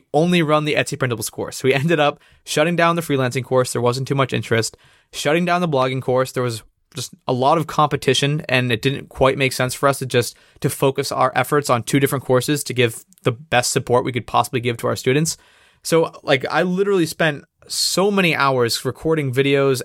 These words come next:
editing videos, writing content for the freelancing blogging course, and they're just sitting in a vault.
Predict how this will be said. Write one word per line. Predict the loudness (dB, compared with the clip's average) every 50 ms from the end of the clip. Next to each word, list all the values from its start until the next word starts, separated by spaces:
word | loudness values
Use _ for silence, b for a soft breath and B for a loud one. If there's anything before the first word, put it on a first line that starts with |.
| -4 -2
editing | 0 0 0 0 0 -2 -2 0
videos, | 0 2 2 4 2 4 2 0 0
writing | 0 -2 0 0 0 -2
content | -2 -2 -2 -2 0 0 -2 -2 -2
for | 0 0 0 0
the | 0 -2
freelancing | -4 -2 0 0 2 0 0 -2 -4 -2
blogging | 2 2 2 0 0
course, | 0 0 0 0 0 -4 -4
and | -4 0
they're | 2 2 0
just | 0 -2 -4 -6 _ _ _ _ _ _ -10
sitting | -4 0 0 2 2 4 2 2
in | 2 0
a | 0
vault. | 0 0 -2 -2 -4 -8 -2